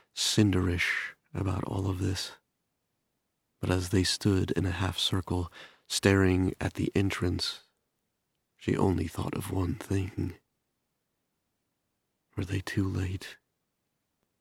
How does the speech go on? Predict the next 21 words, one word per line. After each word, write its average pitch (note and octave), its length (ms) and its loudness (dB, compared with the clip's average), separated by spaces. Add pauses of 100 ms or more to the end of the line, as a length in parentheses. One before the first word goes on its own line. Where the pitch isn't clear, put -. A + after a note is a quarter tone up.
(760)
Sol's - 580 0
afternoon F2 720 -2
light F2+ 300 -4 (360)
broke F2+ 340 2
through F2 200 2
a - 60 -4
passing F#2 520 -2
cloud, F2+ 460 -2 (640)
touching F2+ 380 -2
them F#2 220 -2
there F#2 380 -2 (180)
on - 120 -6
the F#2 80 -8
ground. F#2 460 -6 (1400)
As F2 160 2
it F2 180 0
did, F2+ 320 0 (300)
Sarkeesian F2+ 720 2
turned F2+ 520 2 (560)
and F2+ 160 2
knelt D#3 180 0